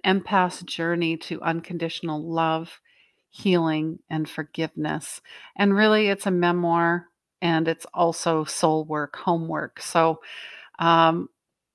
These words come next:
y-, check it out. It's on Amazon. Um, you can get it, eh, you know,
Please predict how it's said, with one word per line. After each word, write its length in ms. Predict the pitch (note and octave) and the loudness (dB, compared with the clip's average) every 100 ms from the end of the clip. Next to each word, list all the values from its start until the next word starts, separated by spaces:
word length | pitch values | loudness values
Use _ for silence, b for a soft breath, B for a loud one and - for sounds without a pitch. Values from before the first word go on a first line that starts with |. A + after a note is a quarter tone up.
| _ | _
y-, 200 | G3 F3+ - | -18 -16 -6
check 300 | - G3+ G#3 | 0 0 4
it 80 | F#3+ | 6
out. 240 | F3+ F#3 | 6 6
It's 200 | F#3 - | 2 2
on 220 | E3+ F3+ | 2 2
Amazon. 1000 | - F3 F3 F#3+ G3 G#3+ F3 F3+ F#3+ G3+ - | 2 2 4 6 6 6 6 4 0 -4 -2
Um, 840 | E3+ D#3+ D#3+ D#3+ D#3+ D#3+ D#3+ E3 | 0 2 4 2 2 -2 -6 -6
you 140 | E3+ D#3+ | -6 -4
can 180 | E3+ D#3 | -4 0
get 220 | D#3+ D#3+ | 2 2
it, 300 | E3 - - | 0 -4 -12
eh, 280 | - D#3+ D#3 | -6 -4 -4
you 140 | F3 E3+ | -2 -2
know, 160 | D3+ | -2